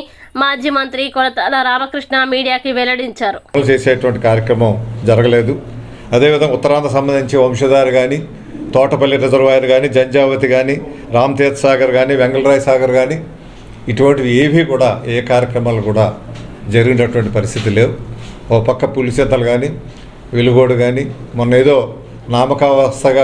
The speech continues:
Speaker 2: చేశారు కానీ, అది కూడా పూర్తి స్థాయిలో సుమారు నలభై తొమ్మిది అంటే యాభై వేల కోట్లు అనుకోండి, వాళ్ళు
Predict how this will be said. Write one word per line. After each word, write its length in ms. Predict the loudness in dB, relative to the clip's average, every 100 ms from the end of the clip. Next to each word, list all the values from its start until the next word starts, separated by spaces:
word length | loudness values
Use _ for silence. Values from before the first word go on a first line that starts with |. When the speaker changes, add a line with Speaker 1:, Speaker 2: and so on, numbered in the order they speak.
| 0
Speaker 2:
చేశారు 360 | -2 -2 0 2
కానీ, 140 | 2 2
అది 100 | 2 2
కూడా 140 | 2 0
పూర్తి 240 | -2 -4 0
స్థాయిలో 300 | 2 4 2 -2 -8 -18 -20 _ _ _ _ _ _ _ _ _ _ _ -20 -20 -10 -4
సుమారు 240 | 0 0
నలభై 240 | 0 -2 -2
తొమ్మిది 200 | -2 0 0
అంటే 120 | 2
యాభై 240 | 0 2 2
వేల 120 | 0 2
కోట్లు 220 | 0 0
అనుకోండి, 300 | -2 -2 -2 -4 -2
వాళ్ళు 180 | 0 0